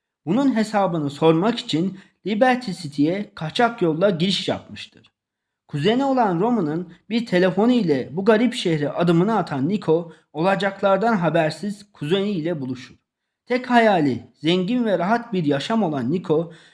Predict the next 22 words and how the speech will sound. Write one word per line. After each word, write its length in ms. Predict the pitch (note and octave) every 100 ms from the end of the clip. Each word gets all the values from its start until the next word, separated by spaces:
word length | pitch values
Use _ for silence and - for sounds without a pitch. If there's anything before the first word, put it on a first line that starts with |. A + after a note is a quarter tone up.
| _
kuzeninin 680 | - E3 G3 G3 A#3 A#3 E3+
bu 100 | A3+
vaatleriyle 840 | C4+ A3+ G3+ - E3 D3+ C3 E3+ F3+ - -
bu 80 | G#3+
şehre 300 | F3+ E3 F#3
gelmiştir. 680 | D#3+ C3 A2 - - - _ _ _ _ _
Ama 260 | G#3+ A#3+
durumun 460 | G#3 A3 F#3+ C#3+ C#3
o 60 | G3
kadar 380 | A3+ G3+ F3+ D#3+
parlak 380 | E3+ E3+ E3 G#3+
olmadığını 640 | G#3+ F3 C3+ C#3 B2+ A#2 - _ _ _ _
anlaması 520 | D#3 E3 E3 F3 G3+
üzerine, 640 | G#3+ D#3 C3 A#2+ D3+ F3+ - _ _ _ _ _
yani 380 | D#3 B2+ C3+ C3+ - _ _
onu 200 | F3 F#3+
anlıyor, 680 | E3+ F#3+ F3+ C3+ G3 F#3+ - _ _ _
pek 220 | D#3+ E3
de 60 | E3
şey 200 | - F3+
olmuyor 400 | E3+ C3+ G#2 G2+
yani. 260 | F#2 F2+